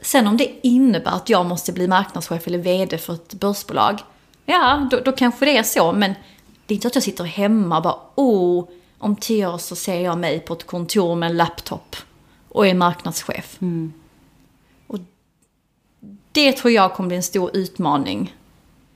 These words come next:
Speaker 1: Speciellt vad gäller ledarskap. När vi millennials kommer in och så har vi alla dessa, inte alla, men en del dassiga <laughs> chefer som ser det som någon form av motivation eller målbild. Att det är det, det är det alla vill bli.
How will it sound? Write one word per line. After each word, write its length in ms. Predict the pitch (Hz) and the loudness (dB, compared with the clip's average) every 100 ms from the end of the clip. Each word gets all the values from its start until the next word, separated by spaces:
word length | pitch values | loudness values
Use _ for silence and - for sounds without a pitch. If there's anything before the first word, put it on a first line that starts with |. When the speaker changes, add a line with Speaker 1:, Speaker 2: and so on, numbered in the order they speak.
| _ _ _ _ - | _ _ _ _ -20
Speaker 1:
Speciellt 500 | - 214 214 180 185 | -8 -2 0 0 0
vad 60 | 180 | -2
gäller 160 | 180 | 0
ledarskap. 880 | 196 196 202 165 - 175 170 180 - | 2 2 0 -4 -4 0 0 0 -6
När 140 | 180 | -6
vi 240 | 180 240 233 | 0 2 4
millennials 380 | 226 196 185 | 4 2 -2
kommer 300 | - 175 175 - | -8 -6 -8 -2
in 400 | 247 254 247 269 262 - _ _ _ - | 0 2 4 2 0 -10 _ _ _ -12
och 120 | - | -4
så 80 | 208 | 0
har 100 | 196 | 0
vi 100 | 190 | 2
alla 180 | 202 190 | 0 0
dessa, 420 | 196 180 180 175 - _ _ | -2 0 0 0 -8 _ _
inte 220 | 180 - | -12 -4
alla, 320 | - 185 180 190 | 0 0 0 0
men 200 | 202 120 | -2 0
en 140 | 220 | 2
del 320 | 220 180 180 | 4 2 0
dassiga 560 | 185 190 - 262 254 226 | -2 -2 -2 0 0 0
<laughs> 100 | - | 0
chefer 460 | 208 208 - 175 | 0 0 -2 -6
som 200 | 175 190 | -6 -6
ser 280 | 175 196 180 175 | -6 -6 -6 0
det 380 | 233 165 165 165 | 2 4 2 0
som 340 | 180 165 170 - - - - - | -4 -4 -6 -10 -20 -20 -20 -10
någon 140 | - 190 | -4 -4
form 420 | - 202 175 170 | 0 0 0 0
av 260 | 165 165 175 - _ _ _ _ _ _ _ _ - | 0 -2 -6 -18 _ _ _ _ _ _ _ _ -2
motivation 800 | 214 190 196 202 - 220 170 180 | 0 0 -2 -2 2 0 2 0
eller 160 | 190 | 2
målbild. 800 | 202 208 208 220 - - 180 185 - | 4 4 2 2 -2 -6 -6 -6 -6
Att 120 | - | 0
det 60 | |
är 60 | 190 | 2
det, 320 | 202 185 - | 4 2 0
det 140 | - 202 | -2 0
är 40 | |
det 200 | 196 180 | 0 2
alla 240 | 175 180 175 | 2 2 -2
vill 280 | 175 170 | -2 -4
bli. 500 | 185 285 190 - 196 | 0 2 2 -2 -6